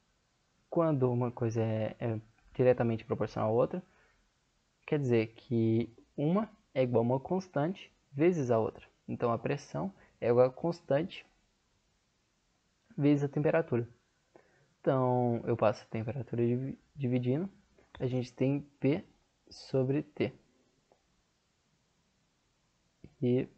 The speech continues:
pera aí, nesse daqui, ao invés de você colocar V, você escreve P, tá? Eu coloquei a mesma imagem sem querer. Então é P um sobre T um, que é igual a V, P dois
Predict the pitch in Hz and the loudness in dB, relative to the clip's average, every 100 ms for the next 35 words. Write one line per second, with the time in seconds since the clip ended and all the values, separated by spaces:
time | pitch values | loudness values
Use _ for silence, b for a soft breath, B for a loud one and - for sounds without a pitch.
0 | _ - 117 117 131 - _ _ b b | _ 0 2 2 -2 -6 _ _ b b
1 | b _ 127 131 185 - 135 131 - 151 | b _ -2 0 0 0 -4 -4 -2 -2
2 | 127 123 120 120 117 - - 113 - 110 | 0 -2 -2 -4 -8 -8 -4 -4 -2 -4
3 | 117 131 143 147 - _ - - 131 - | -4 -4 -4 -4 -12 _ -20 -10 -8 -8
4 | - 127 117 117 - 131 135 135 - 131 | -8 -4 -2 -4 -2 0 0 -2 -2 0
5 | 120 - _ _ _ _ _ - 131 - | 0 -4 _ _ _ _ _ -2 -2 -4
6 | _ _ _ _ _ 143 117 120 120 120 | _ _ _ _ _ -6 -2 0 0 0
7 | 123 123 - 127 123 135 - 156 123 120 | -2 -4 -6 -6 -4 -6 -8 -6 -2 -2
8 | 123 123 120 117 117 113 117 120 - 131 | 0 0 0 -2 -2 -4 -6 -8 -10 -10
9 | 123 110 110 _ b b b b b b | -6 -6 -6 _ b b b b b b
10 | - 135 139 - - 160 131 120 - - | -2 2 2 0 2 2 2 -2 -2 0
11 | 120 123 - 143 151 208 - _ _ _ | 2 0 2 2 4 0 -4 _ _ _
12 | _ _ _ - 139 123 117 107 110 113 | _ _ _ -2 0 4 4 4 4 -2
13 | 120 117 120 151 170 _ _ _ _ _ | 0 2 2 -2 -10 _ _ _ _ _
14 | - 123 120 117 127 180 - | 0 2 4 4 4 2 -6